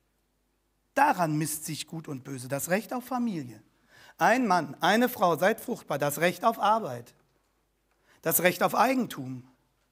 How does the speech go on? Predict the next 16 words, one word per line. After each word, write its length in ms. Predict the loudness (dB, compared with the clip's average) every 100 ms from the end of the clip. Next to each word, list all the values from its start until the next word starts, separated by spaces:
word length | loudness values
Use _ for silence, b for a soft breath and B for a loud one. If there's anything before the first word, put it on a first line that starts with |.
| _ _ _ _ _ b b b
das 240 | 2 2 4
Recht 320 | 2 2 2
auf 160 | 4
ein 140 | 4 2
geschütztes 600 | 0 2 0 2 0 0
Leben, 320 | 2 2 4
das 160 | 2 2
sich 160 | -6
frei 260 | 2 2 4
in 80 | 4
diesen 240 | 2 2
Feldern 360 | 4 4 4 2
bewegen 400 | 0 -2 -4 -6
kann. 320 | -8 -10 -14 _ _ _ _ _ _ _ _ _ _ _ -10
Das 220 | -4 2
Recht 580 | 4 4 2 -6 -14